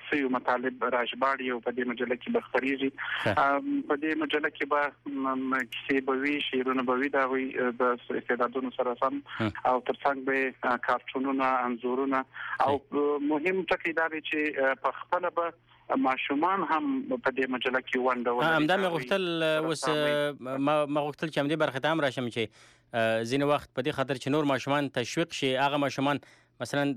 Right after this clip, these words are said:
Speaker 2: په دې پروګرام کې څو ځله موږ داسې ماشومان، اه، د لسو، دولسو، دیارلسو، څوارلسو کلونو ماشومان سره وغږېدو چې ماشاءالله دومره ښه شعرونه یې ویلي او دومره ښه مسایل یې مطرح کول چې،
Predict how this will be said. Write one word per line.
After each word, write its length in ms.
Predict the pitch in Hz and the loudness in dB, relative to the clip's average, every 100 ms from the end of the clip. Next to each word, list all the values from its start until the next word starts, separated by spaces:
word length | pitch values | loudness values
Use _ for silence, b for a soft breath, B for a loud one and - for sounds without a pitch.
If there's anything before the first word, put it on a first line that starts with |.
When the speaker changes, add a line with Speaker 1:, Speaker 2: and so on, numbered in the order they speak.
| 113 | -2
Speaker 2:
په 60 | |
دې 80 | 135 | -2
پروګرام 360 | 135 135 156 160 | 0 0 2 0
کې 140 | 139 | -4
څو 160 | - 160 | -2 -2
ځله 200 | 156 156 | 2 0
موږ 380 | 143 135 123 120 | 0 -2 -2 0
داسې 220 | 135 127 | 0 0
ماشومان، 580 | 127 120 131 135 131 113 | -2 0 0 0 0 -2
اه، 140 | 117 | -4
د 300 | 107 113 117 | -4 -8 0
لسو، 460 | 117 113 131 - 120 | 0 2 0 0 -4
دولسو، 600 | 110 127 127 117 123 113 | 0 0 0 0 -2 -2
دیارلسو، 560 | 107 104 131 123 117 113 | -2 0 2 2 -2 -4
څوارلسو 420 | - 151 135 113 | -2 0 0 -2
کلونو 240 | 123 120 | -2 0
ماشومان 360 | 117 110 131 139 | 0 0 0 -2
سره 160 | 139 | 0
وغږېدو 260 | 151 170 175 | 0 0 0
چې 100 | 160 | 0
ماشاءالله 360 | 151 135 165 165 | 0 0 0 0
دومره 180 | 175 | -2
ښه 120 | 160 170 | -2 -4
شعرونه 340 | - 170 180 | -2 0 0
یې 40 | |
ویلي 240 | 175 185 - B B B B - | 0 0 -2 B B B B -2
او 160 | 123 | 0
دومره 280 | 131 156 156 | 2 0 0
ښه 120 | - | 0
مسایل 340 | 156 143 143 160 | 0 2 0 0
یې 40 | |
مطرح 240 | 147 139 | 0 0
کول 240 | 135 139 143 | -2 0 -2
چې، 160 | 135 | -4